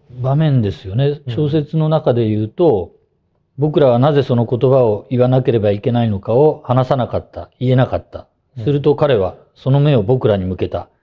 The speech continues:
Speaker 2: うん。
Speaker 1: そして言った。「わかった」
Speaker 2: うん。
Speaker 1: と一言だけ。
Speaker 2: そうですね。
Speaker 1: ここはね、本当に、
Speaker 2: うん。
Speaker 1: うーん、読んでて辛かった。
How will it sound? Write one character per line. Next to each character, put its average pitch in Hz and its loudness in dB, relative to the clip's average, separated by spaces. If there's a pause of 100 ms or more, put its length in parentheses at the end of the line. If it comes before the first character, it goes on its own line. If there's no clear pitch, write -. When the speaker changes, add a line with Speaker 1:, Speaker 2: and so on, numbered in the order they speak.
(140)
Speaker 2:
う 110 -10
ん。 98 -10
Speaker 1:
そ 110 -4
し - -8
て 131 -2
言 110 -2
っ - -18
た。 - -6 (500)
「わ 107 -8
か 110 -6
っ 104 -10
た」 - -20 (420)
Speaker 2:
う 123 -4
ん。 104 -4
Speaker 1:
と 98 0
一 - -6
言 - -10
だ - -18
け。 - -20 (120)
Speaker 2:
そ 110 -6
う - -4
で 92 -10
す - -20
ね。 120 -10
Speaker 1:
こ 117 -20
こ - -6
は 151 -2
ね、 135 -4
本 120 -6
当 120 -6
に、 113 -6 (460)
Speaker 2:
う 120 -6
ん。 98 -4
Speaker 1:
う 90 -4
ー 113 -2 (880)
ん、 90 -12 (420)
読 135 2
ん 131 2
で 110 2
て 90 -6
辛 107 -6
か 85 -10
っ 82 -12
た。 - -20